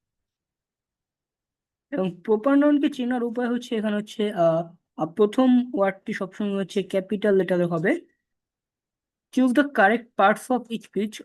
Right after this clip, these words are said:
of the underlined wor-, word। তো পদ্মা হচ্ছে, তো পদ্মা হচ্ছে একটি প্রপার নাউন।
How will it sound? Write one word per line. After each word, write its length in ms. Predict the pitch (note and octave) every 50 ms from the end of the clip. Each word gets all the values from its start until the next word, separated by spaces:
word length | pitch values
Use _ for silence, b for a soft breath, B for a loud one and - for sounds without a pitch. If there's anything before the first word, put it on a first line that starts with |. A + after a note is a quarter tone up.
| _
of 120 | - F#3 F3 E3+
the 340 | F3 G3 G3 - - - G3
underlined 580 | G3+ G#3 A#3+ A#3+ A#3+ A3+ G#3 G3+ G#3+ B3 C4 C4
wor-, 320 | B3 F#3 F3+ F3 F#3 - - _ -
word। 380 | G3+ F#3 F3 F3+ G#3 G#3 - - - _ _ _ _ _ _ _ _ _ _ _ _ _ _ _ _ _ _ - - - - _ - G#3+ G3 F#3 F3
তো 60 | F#3+ F3+ F3+
পদ্মা 400 | - A3 A#3 A3 G#3 A3+ C4 C4+
হচ্ছে, 400 | B3 B3+ B3 - - C4+ C4+ A#3+
তো 120 | F#3+ G3 F3
পদ্মা 320 | F3 G#3 G3+ G3 G3+ A#3
হচ্ছে 540 | A#3 A#3+ A#3 A#3+ - - - A3 B3+ D#4 E4 - _ _ _ _ _ _ _
একটি 240 | - F3+ F3+ - G#3+
প্রপার 380 | E3 - - G#3 G3 A3 A3 G#3+
নাউন। 380 | G3 F3 F3 G#3+ C#4 F4 -